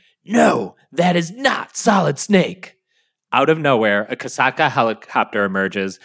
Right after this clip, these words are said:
piloted by Hal Otacon Emmerich with Lieutenant J G Plis-, yeah, we'll end the charade now.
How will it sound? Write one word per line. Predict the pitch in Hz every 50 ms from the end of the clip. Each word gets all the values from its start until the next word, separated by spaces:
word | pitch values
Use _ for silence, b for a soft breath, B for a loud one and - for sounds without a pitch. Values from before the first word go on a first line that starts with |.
| B B B B
piloted | - 143 139 143 143 135 139 131
by | 127 120 110 107
Hal | 107 - 127 127 127 127 127 - - -
Otacon | 120 131 147 143 - 160 160 165 156 127
Emmerich | 117 110 107 101 101 98 104 101 - B B B B
with | - 127 123 -
Lieutenant | 123 117 117 - 131 135 143 147 131 101 90
J | - 127 127 135 135
G | 131 139 135 135 131
Plis-, | - - 139 127 107 - - - _ _ _ _ _ _ _ -
yeah, | - 135 127 123 123 120 117 120 117 113 113 113 110 110 B B B B
we'll | 175 190 190 160
end | 156 151 139
the | 135
charade | - - 139 120 113 117 117 104
now. | 104 104 104 101 104 104 101 101